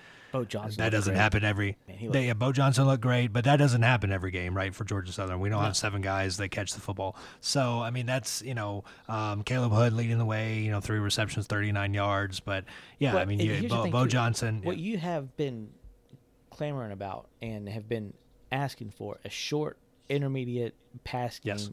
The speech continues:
Speaker 1: that can open up the dive and can expand, getting us to the outside quicker. That's what we showed, and it looked really, really good.
Speaker 2: Open up the box,
Speaker 1: Yeah,
Speaker 2: yeah.
Speaker 1: it did, and it, and it looked fine. Um, it'll be a way to where we can get the ball outside,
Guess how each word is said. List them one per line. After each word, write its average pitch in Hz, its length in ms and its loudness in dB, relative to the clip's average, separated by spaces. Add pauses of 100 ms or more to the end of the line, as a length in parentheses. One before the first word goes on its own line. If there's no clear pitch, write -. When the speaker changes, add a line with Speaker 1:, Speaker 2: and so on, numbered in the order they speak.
(100)
Speaker 1:
that 113 160 -4
can - 200 -10
open 123 360 -2
up 110 240 -2 (180)
the 104 60 -8
dive 104 460 -4
and 104 120 -10
can 110 160 -12
expand, 110 840 -10 (520)
getting 127 200 -4
us 110 180 -8
to - 40 -8
the 104 140 -4
outside 127 440 -6
quicker. 107 360 -10 (420)
That's 143 240 -2
what - 140 -2
we 110 80 -4
showed, 110 360 -2
and 113 140 -2
it 214 80 -2
looked 233 220 -4
really, 143 240 2
really 120 220 2
good. 120 260 -2 (380)
Speaker 2:
Open 113 280 0
up 107 140 -2
the 101 60 -6
box, 101 460 0
Speaker 1:
Yeah, 104 80 -6
Speaker 2:
yeah. 131 60 -2
Speaker 1:
it 135 80 -6
did, 220 260 -4
and 123 160 -8
it, - 80 -8
and 135 180 -8
it 139 140 -6
looked 139 240 -6
fine. 151 340 -10 (140)
Um, 113 400 -6 (260)
it'll 131 180 -4
be 127 180 -4
a 120 60 -2
way 117 200 -4
to 120 80 -4
where 120 140 -6
we 117 100 -6
can 117 100 -12
get 117 140 -12
the 117 60 -10
ball 107 200 -6
outside, 117 600 -6